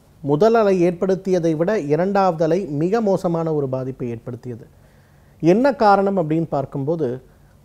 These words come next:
உயிரிழப்பு, பிராணவாயு குறைந்து போய்விடுமோங்கிற பயம், நிறைய எதிர்மறை எண்ணங்கள் கொண்ட ஒரு நிகழ்வு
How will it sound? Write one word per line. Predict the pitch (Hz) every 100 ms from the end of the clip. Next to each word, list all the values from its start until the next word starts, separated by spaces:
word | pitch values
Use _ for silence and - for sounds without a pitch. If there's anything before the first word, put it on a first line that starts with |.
| - 165
உயிரிழப்பு, | 226 220 190 - 170 170 - - -
பிராணவாயு | 156 185 240 226 196 185 190
குறைந்து | 190 170 196 214 165
போய்விடுமோங்கிற | 175 185 175 175 175 180 165 139
பயம், | 131 143 165 170 - _ 139
நிறைய | 147 175 220 240
எதிர்மறை | 185 151 160 254 240 214 170
எண்ணங்கள் | 165 180 180 165 143
கொண்ட | 151 165 165
ஒரு | 143 139
நிகழ்வு | 143 139 151 135